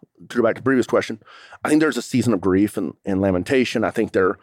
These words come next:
there can be a moment to pull away, especially if there's, like, atrocious sin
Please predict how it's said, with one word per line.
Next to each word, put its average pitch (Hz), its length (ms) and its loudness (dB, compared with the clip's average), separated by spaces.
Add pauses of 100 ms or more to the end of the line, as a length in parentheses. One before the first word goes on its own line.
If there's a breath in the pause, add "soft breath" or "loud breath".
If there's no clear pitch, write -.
(240 loud breath)
there 120 180 0
can 131 580 0
be 120 320 2
a 107 120 -2
moment 107 360 2
to - 100 -4
pull 120 320 -2
away, 101 540 2 (340 loud breath)
especially 202 560 0
if - 80 2
there's, 147 200 -2
like, 117 120 2
atrocious 113 580 0
sin 117 540 0